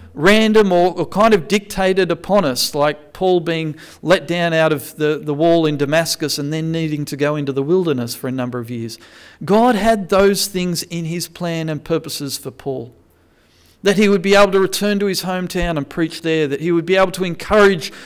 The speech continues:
those in the surrounding region and even be a blessing to the churches in Jerusalem,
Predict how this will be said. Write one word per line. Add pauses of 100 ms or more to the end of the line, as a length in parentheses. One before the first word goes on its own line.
(160)
those
in
the
surrounding
region
and
even
be
a
blessing
to
the
churches
in
Jerusalem,